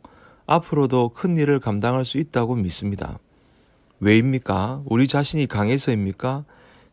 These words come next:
재능이 많아서입니까? 아니죠. 바로 하나님이 우리에게 사명을 주셨고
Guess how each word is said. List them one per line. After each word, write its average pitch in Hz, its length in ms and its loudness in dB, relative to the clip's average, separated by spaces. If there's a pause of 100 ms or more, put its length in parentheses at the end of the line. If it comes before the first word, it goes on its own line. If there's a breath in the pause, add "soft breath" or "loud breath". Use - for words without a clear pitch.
재능이 131 420 4
많아서입니까? 123 880 0 (540 soft breath)
아니죠. 98 600 0 (440 soft breath)
바로 101 260 0
하나님이 127 460 2
우리에게 107 480 2
사명을 131 600 2
주셨고 - 500 -4